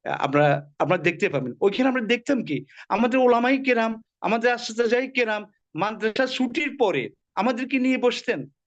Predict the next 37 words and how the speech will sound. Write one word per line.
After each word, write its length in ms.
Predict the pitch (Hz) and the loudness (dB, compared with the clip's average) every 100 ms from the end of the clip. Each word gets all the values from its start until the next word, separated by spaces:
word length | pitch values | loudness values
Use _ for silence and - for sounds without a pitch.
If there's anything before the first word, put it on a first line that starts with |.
| _ | _
কোথায় 360 | 202 220 247 262 - | -6 0 -2 -2 -4
কোন 220 | 247 277 | 0 2
অসুবিধা 520 | 262 233 285 269 208 185 _ - | 2 0 -2 0 0 -4 _ -8
সেগুলোকে 500 | - 233 262 254 247 | -4 0 0 0 -2
দেখতেন 480 | 220 277 - 208 | -2 -2 -2 -4
এবং 160 | 196 226 - _ _ | -2 -6 -6 _ _
প্রত্যেকটা 800 | 294 311 - 311 311 _ 277 254 | -2 -2 -2 -2 -2 _ 0 0
ছেলেকে 560 | 254 254 254 247 185 147 - _ _ | 2 2 2 0 -2 -2 -8 _ _
মানে, 240 | 180 214 185 - - 180 | -4 -4 -2 0 0 0
মানে 160 | 202 | -2
one 420 | 202 170 233 294 294 | 0 2 2 2 0
to 80 | 277 | 2
one 160 | 196 151 147 _ _ _ _ | 2 0 -6 _ _ _ _
আমি, 200 | 175 214 | -2 -2
এ, 300 | 220 208 208 | 0 -2 -2
মানে 160 | 190 202 | -4 -4
প্রত্যেকেরকে 920 | 196 220 - 294 277 269 233 202 175 - _ | -2 -2 0 -2 -2 -2 0 0 0 -8 _
জিজ্ঞাসা 340 | 147 214 240 247 | -2 2 2 2
করতেন, 320 | 214 190 202 | 0 -2 -6
"তুমি 200 | 208 220 | -4 -2
আজকে 320 | 214 180 202 | -4 -2 0
এই 100 | 202 | 0
প-, 180 | 190 208 | 0 -2
এ-, 320 | 196 - 185 | -2 0 0
এ-, 220 | 180 156 - _ | 0 -8 -14 _
এই 100 | 190 | -6
পড়াটা 320 | 190 190 196 | 0 0 0
তুমি 260 | 208 190 185 - _ | -2 -4 -6 -8 _
ভালোভাবে 340 | 156 196 190 196 - - - | 2 4 4 2 -2 -10 -4
শিখছো 340 | 262 - 262 | -2 0 0
কিনা, 180 | 220 151 | 2 0
কিতাবটা 380 | 147 190 208 214 | -2 -2 -2 0
ভালোভাবে 380 | 190 196 190 | 0 0 -4
শিখছো 240 | 196 - 175 | -6 -8 -6
কিনা?" 120 | 147 | -2
আরেকটা 440 | 175 220 262 - | 0 -2 -4 -2
জিনিস 300 | 302 226 208 | 0 0 -2